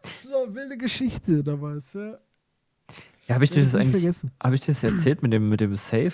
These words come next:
Speaker 2: im Hotel? Jetzt
Speaker 1: Nee.
Speaker 2: in Hamburg?
Speaker 1: Äh, nee, nee.
Speaker 2: <laughs> Ja, fiel mir gerade irgendwie dazu ein, weil du meintest, äh, Brief auf dem Bett liegen lassen. Ich bin in Hamburg, äh, aus dem Hotel, äh, ausgecheckt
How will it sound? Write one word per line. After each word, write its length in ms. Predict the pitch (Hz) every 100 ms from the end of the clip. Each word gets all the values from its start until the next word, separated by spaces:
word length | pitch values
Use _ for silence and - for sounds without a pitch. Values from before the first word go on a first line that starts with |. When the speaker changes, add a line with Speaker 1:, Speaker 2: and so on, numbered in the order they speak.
| -
Speaker 2:
im 140 | 123
Hotel? 540 | 113 - 104 127 220 254 - _ _ _ _ -
Jetzt 420 | 123 - - 160
Speaker 1:
Nee. 100 | 143
Speaker 2:
in 120 | 120
Hamburg? 480 | 120 160 254 247 - _ _ _ _ _ _ _ _ -
Speaker 1:
Äh, 140 | 147
nee, 300 | 165 156 190 -
nee. 180 | 165 294 _
Speaker 2:
<laughs> 80 | 151 160 - 143 - - - - - - -
Ja, 120 | 135
fiel 200 | 131 147
mir 80 | 143
gerade 180 | 131 131
irgendwie 180 | 131 127
dazu 240 | 123 110
ein, 220 | 101 139
weil 100 | 120
du 100 | 113
meintest, 500 | 120 123 135 - -
äh, 200 | 123 117 110
Brief 420 | 127 156 - - _
auf 200 | 135 120
dem 100 | 107
Bett 200 | - -
liegen 200 | 110 104
lassen. 320 | 101 110 151 - _ _ - _ _ _ _ _ _ -
Ich 100 | -
bin 140 | 123
in 100 | 117
Hamburg, 400 | 120 131 120 -
äh, 40 | 127
aus 300 | 117 104 113
dem 100 | 110
Hotel, 500 | 104 110 123 143 151 - _ _ _
äh, 60 | 135
ausgecheckt 1200 | 127 127 123 117 - 131 - - - 147 - -